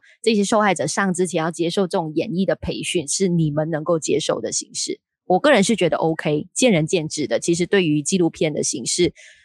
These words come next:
呃，只要它，对于我来说啦，只要它是能够教育跟警惕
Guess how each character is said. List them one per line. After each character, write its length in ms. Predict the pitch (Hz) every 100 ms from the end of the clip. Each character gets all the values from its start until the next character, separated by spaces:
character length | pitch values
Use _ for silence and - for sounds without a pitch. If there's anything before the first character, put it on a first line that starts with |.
| _ -
呃， 220 | 151 160
只 260 | - 185 175
要 380 | 302 269 175 - _ _
它， 440 | - 233 233 240 _ _ _ -
对 140 | 302
于 60 | 220
我 140 | 160
来 120 | 139
说 160 | 160 180
啦， 140 | 165 -
只 140 | 185
要 140 | 240
它 160 | 247 240
是 140 | 277
能 140 | 226 151
够 140 | 190
教 320 | - 233 180
育 100 | 202
跟 200 | 180 175
警 260 | 165 170 131
惕 340 | - 214 175